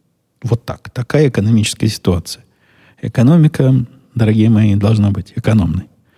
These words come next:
Сказали им, а н-, рабочий класс сильно возмутился. А, никого не побили.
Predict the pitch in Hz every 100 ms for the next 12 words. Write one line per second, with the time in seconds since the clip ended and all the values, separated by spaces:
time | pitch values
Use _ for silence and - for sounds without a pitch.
0 | _ _ _ - - 113 101 92 107 190
1 | 165 104 110 123 113 90 104 104 117 120
2 | 139 143 - 113 113 110 107 - 110 104
3 | 104 107 107 101 165 180 - 147 - _
4 | _ _ _ _ _ _ _ _ - -
5 | 87 87 87 78 87 78 92 117 165 170
6 | 151 123 110 90 78